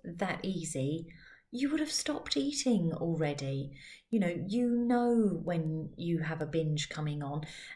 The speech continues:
and you have probably tried, no doubt, many times to do exactly that, to stop eating. And you know, it's just not that easy. Just something takes over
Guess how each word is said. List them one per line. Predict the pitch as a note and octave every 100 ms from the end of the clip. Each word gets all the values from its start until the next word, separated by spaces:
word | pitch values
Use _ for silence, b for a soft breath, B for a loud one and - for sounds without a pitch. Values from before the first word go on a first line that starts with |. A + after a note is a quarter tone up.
| -
and | G#3+ G#3+
you | A#3
have | A3+ A#3+ A#3+
probably | - A#3+ A3+
tried, | G#3 - G#3 G3 G3 -
no | G3 G#3 G3+ G3
doubt, | G3 F#3 -
many | G3 G3 F3+
times | - G3+ E3+ D#3 F3 - B B B _ -
to | B3+
do | B3 A#3+
exactly | B3 B3 A#3+ A#3 - A3+
that, | E3+ D3 B B B -
to | - A#3 G#3+
stop | G#3 - G3 - -
eating. | G#3+ G#3+ G#3 D#3+ D3 D3 B B B
And | A#3 A#3
you | A#3+
know, | C4 G3 E3+ F#3+ -
it's | - D4+ -
just | - C4+ -
not | A#3 - -
that | B3 B3 -
easy. | C4 D4 F3 D#3
Just | D#3 F#3+ -
something | A#3 A#3 B3+
takes | A#3 A#3+ A#3 -
over | A3+ A3 D#3 D#3